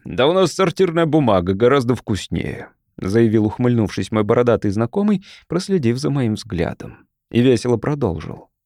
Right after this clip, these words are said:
«Ну вот, поели, теперь можно жить дальше. Зря ты ничего не стал кушать. Голодным быть плохо, особенно в наше время.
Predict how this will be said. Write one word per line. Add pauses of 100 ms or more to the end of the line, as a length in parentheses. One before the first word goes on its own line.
(240)
«Ну
вот,
поели, (580)
теперь
можно
жить
дальше. (400)
Зря
ты
ничего
не
стал
кушать.
Голодным
быть
плохо,
особенно
в
наше
время.